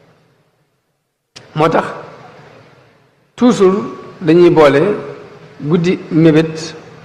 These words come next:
ak xër ci àdduna. Noonu la ko Yonent bi sallallahu alayhi wasallam boole ci benn hadis. Yonent bi dafa wax ni,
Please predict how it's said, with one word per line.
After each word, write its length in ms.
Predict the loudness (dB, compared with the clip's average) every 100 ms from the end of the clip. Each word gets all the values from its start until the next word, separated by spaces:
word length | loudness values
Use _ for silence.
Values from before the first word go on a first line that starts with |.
| -20 -20 -20 _ _ -10
ak 120 | -10 -2
xër 200 | 0 2
ci 100 | 0
àdduna. 300 | 0 -2 -8 -12 -16 -4
Noonu 180 | 0
la 60 | 0
ko 60 | 0
Yonent 180 | -2
bi 80 | -4
sallallahu 60 | -6
alayhi 100 | -6
wasallam 120 | -4
boole 180 | -2 -2
ci 60 |
benn 160 | -4 -6
hadis. 300 | -4 -6 -6
Yonent 160 | -2 0
bi 40 | 0
dafa 160 | 0
wax 100 | 0
ni, 100 | 0